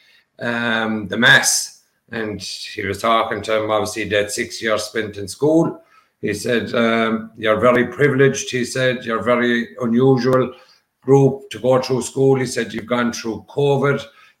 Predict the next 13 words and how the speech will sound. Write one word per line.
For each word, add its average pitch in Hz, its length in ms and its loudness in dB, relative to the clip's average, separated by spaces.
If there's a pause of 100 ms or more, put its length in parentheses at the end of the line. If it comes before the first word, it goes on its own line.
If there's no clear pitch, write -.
and 107 100 -4
he 113 100 -4
said, 113 280 -6
"You've 113 160 -2
also 113 320 0
seen 110 440 -2
Limerick 110 420 -2 (360)
win 110 240 0
four 104 260 2
All-Irelands 104 800 4
during 101 380 0
your 101 140 0
s-, - 240 -8